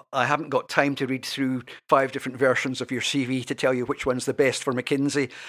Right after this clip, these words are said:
or I haven't got time to read an essay that you're preparing on change management consultancy. But if you can ask me something succinct and I can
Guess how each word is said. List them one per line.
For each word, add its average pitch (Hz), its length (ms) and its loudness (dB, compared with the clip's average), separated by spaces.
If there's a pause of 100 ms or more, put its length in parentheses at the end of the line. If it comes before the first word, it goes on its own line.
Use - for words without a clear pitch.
(100)
or 131 120 0
I 123 40 4
haven't 151 220 6
got 127 120 -2
time 143 220 2
to 139 120 0
read 135 180 0
an 123 120 4
essay 127 320 0
that 127 140 -4
you're 123 100 -2
preparing 131 500 0
on 123 120 -2
change 127 340 0
management 131 460 0
consultancy. 120 720 -2 (320)
But 139 100 2
if 135 60 0
you 160 120 -2
can 151 120 4
ask 143 260 0
me 139 100 -4
something 139 340 0
succinct - 580 -2
and 117 140 -6
I 127 100 -2
can 131 200 -6